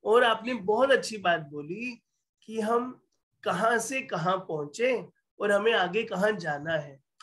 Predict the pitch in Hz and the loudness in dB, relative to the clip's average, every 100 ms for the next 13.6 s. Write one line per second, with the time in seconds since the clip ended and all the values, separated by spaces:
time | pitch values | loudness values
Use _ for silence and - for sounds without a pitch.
0 | - _ 208 247 247 226 180 185 180 214 | -20 _ -6 -2 2 2 2 0 0 -2
1 | 214 208 208 196 180 160 180 185 180 160 | -2 0 0 -4 -10 -4 -4 -2 -4 -6
2 | 156 180 190 190 _ _ _ - 202 175 | -6 -4 -4 -8 _ _ _ -4 -4 0
3 | 202 190 233 208 202 233 - 196 180 180 | 2 2 0 -2 0 -2 -2 -2 0 0
4 | 165 160 185 - 170 151 170 170 160 151 | -4 -8 -12 -8 -6 -4 -6 -8 -10 -12
5 | - 160 156 151 151 _ _ _ _ 185 | -12 -10 -8 -8 -12 _ _ _ _ -12
6 | 165 185 185 - 180 175 170 175 165 160 | -4 -2 -2 -2 -4 -2 -2 -2 -6 -6
7 | 156 151 156 160 156 151 147 _ _ - | -6 -6 -8 -6 -6 -8 -12 _ _ -14
8 | - 180 185 190 180 196 190 190 185 - | -10 -6 -2 0 0 0 2 0 -4 -10
9 | - 185 185 185 185 190 180 180 180 175 | -2 2 4 2 -2 -2 0 -2 -2 -2
10 | 180 160 156 180 170 180 170 165 165 160 | -2 -2 -4 -6 -4 -2 -2 -6 -8 -6
11 | 160 151 - 160 156 156 147 151 _ _ | -4 -6 -6 -6 -4 -4 -8 -12 _ _
12 | _ _ 185 180 180 202 180 185 170 165 | _ _ -2 0 -2 -6 -2 0 0 -4
13 | 170 160 151 156 160 151 | -4 -4 -4 -8 -12 -12